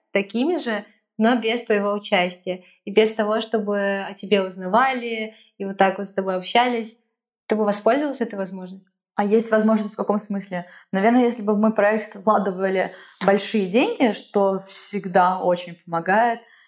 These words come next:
Speaker 2: и это я сейчас понимаю больше, чем когда-либо, то, наверное, такая возможность была бы. Но нет, я бы все равно не воспользовалась ей, потому что это очень круто, когда ты сам потихонечку, методом проб и ошибок себе, ну, как-то строишь свое настоящее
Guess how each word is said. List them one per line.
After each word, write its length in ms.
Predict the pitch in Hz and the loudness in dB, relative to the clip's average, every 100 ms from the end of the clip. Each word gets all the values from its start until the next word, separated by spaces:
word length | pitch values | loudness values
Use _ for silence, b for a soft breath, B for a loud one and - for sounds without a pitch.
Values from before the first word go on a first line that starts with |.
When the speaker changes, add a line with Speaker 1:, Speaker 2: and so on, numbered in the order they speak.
| b - | b -16
Speaker 2:
и 60 | 185 | -8
это 400 | 180 175 170 180 | -6 -6 -6 -4
я 160 | 180 | -4
сейчас 220 | 180 180 - | -4 -10 -14
понимаю 420 | 180 175 170 175 | -10 -8 -8 -6
больше, 220 | 175 170 | -8 -8
чем 140 | - 170 | -14 -6
когда-либо, 580 | 175 180 180 262 254 214 B B B - | -6 -4 -2 2 2 0 B B B -6
то, 80 | |
наверное, 300 | 180 180 220 | 0 2 2
такая 300 | 214 190 190 | 0 0 0
возможность 520 | 190 190 185 185 185 - | 0 -2 -4 -6 -10 0
была 320 | 180 165 156 | 2 2 0
бы. 240 | 165 165 - _ - | -4 -8 -10 _ -6
Но 180 | 208 233 | 2 4
нет, 240 | 233 180 196 | 4 2 -2
я 60 | |
бы 60 | 196 | -2
все 120 | - | -4
равно 220 | 202 196 196 | -6 -4 -6
не 100 | 185 | -6
воспользовалась 560 | 180 - 175 175 - | -6 -6 -6 -8 -8
ей, 180 | 175 175 B B _ | -8 -10 B B _
потому 320 | - 196 208 | 0 2 0
что 520 | - - 196 196 190 - | -4 -2 2 2 2 0
это 160 | 190 | -2
очень 160 | 208 - | -2 -2
круто, 300 | 190 196 190 | -4 -4 -4
когда 260 | 180 175 | 0 0
ты 480 | 175 185 180 180 - - | 0 -4 -4 -4 -8 -4
сам 400 | - 190 180 - | 0 0 0 -10
потихонечку, 1000 | - 180 - 233 262 - _ 190 185 185 b b | -18 -10 0 0 0 -8 _ -8 -8 -10 b b
методом 420 | 190 190 175 180 | -6 -6 -8 -8
проб 300 | 180 185 175 | 0 0 0
и 20 | |
ошибок 680 | 170 175 - 247 262 196 185 _ b b - | -4 -4 -6 -4 0 -2 -2 _ b b -16
себе, 600 | - 185 175 202 208 - | -14 -12 -6 -2 -2 -2
ну, 120 | 214 | -4
как-то 360 | 220 - - 196 | -4 -6 -8 -12
строишь 520 | - - 190 202 202 - | -8 -2 2 2 0 -8
свое 360 | - 180 185 | -6 -4 -4
настоящее 840 | 190 185 190 175 175 - 180 175 | -8 -4 -2 -2 -4 -6 -6 -6